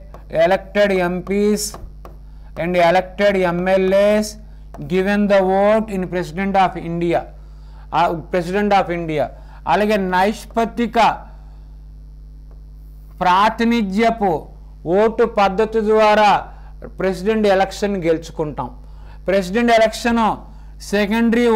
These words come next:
ఓట్ system ద్వారా, సెకండరీ ఓటు బదలాయింపు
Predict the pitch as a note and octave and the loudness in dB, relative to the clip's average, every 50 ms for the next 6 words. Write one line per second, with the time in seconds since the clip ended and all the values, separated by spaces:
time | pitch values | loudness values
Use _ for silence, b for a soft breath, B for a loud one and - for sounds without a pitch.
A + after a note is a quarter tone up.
0 | A3 A3 A3 G#3 G#3+ - G#3+ G3+ - - - A3+ A3 A3 A3 A3 A3 A3 G#3+ G#3+ | 4 4 2 0 -2 -4 -4 -4 -4 -6 -4 -2 0 0 2 2 4 6 6 6
1 | G#3+ G#3+ G3+ F#3 D3 - B B B B B B B B B B B B - - | 6 6 6 4 4 0 B B B B B B B B B B B B -8 -6
2 | F#3+ F#3 - A3+ A3+ A#3 A3 A3+ A3 G3+ G3 G#3 A3+ A#3 A3+ A#3 A#3+ G#3+ F#3+ G#3 | -6 -2 0 0 2 2 2 2 2 4 4 4 4 4 2 2 0 2 4 4
3 | G#3 G3+ G#3+ G#3+ A3 A3 A3 A3+ A3 G#3+ G3+ G#3+ | 4 4 4 4 4 4 4 4 2 0 -2 -2